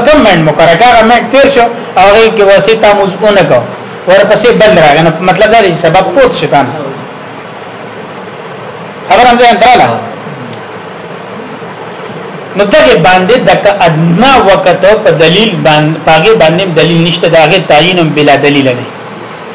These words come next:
لہذا بس چې کم یو دا قلیل وخت چې مونږ مقر-، نه مقررو، بس چې کم یو په دې پوره وخت کې د دولس نیمو نه والې تر پنځو بجو پورې د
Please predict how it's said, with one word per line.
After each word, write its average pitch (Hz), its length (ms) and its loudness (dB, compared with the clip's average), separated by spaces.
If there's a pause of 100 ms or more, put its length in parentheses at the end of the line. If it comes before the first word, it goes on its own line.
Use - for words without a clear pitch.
(800)
لہذا 208 440 4 (100)
بس 226 120 2 (120)
چې - 80 -4 (180)
کم 269 220 4
یو 185 160 2
دا 170 140 4 (120)
قلیل 220 320 2
وخت 180 280 2
چې 180 140 -2
مونږ 220 140 -2 (180)
مقر-، 185 300 0 (120)
نه 254 140 4
مقررو، 175 460 4 (400)
بس 247 120 4 (180)
چې 220 80 0 (160)
کم 294 200 4
یو 220 160 4 (100)
په 202 120 2
دې 185 60 0 (120)
پوره 233 280 2
وخت 175 320 2
کې 208 160 0
د 196 120 2
دولس 180 300 2
نیمو 202 220 -2
نه 165 120 2
والې 214 260 4 (560)
تر 196 120 4 (120)
پنځو 202 280 0 (120)
بجو 185 280 2
پورې 208 180 2 (100)
د - 20 4